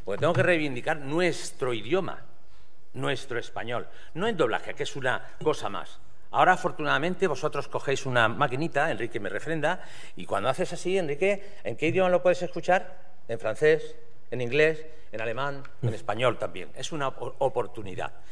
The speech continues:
Y llegará un día en que en las salas se escuche todo en inglés, o en alemán, o en ruso,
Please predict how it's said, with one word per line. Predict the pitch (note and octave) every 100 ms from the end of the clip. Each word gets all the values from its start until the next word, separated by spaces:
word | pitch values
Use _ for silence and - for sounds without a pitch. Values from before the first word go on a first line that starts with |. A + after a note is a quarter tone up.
| - - -
Y | C#3
llegará | C3 A#2+ D3
un | A#3 A3+
día | F#3 C#3
en | C3 A#2+
que | A#2
en | G#2+
las | G2 F#2+
salas | E3+ D#3+ D#3+ E3+ -
se | - - A2+
escuche | - E3+ - E3
todo | E3+ E3+ F#3
en | C#3
inglés, | G#2+ D3 - - - - - -
o | A#2
en | B2+
alemán, | G2 F2 G#2+ G2 D#3+ F3 - - - -
o | A2+
en | G2+ F#2
ruso, | B2+ D3 B2 D3+ -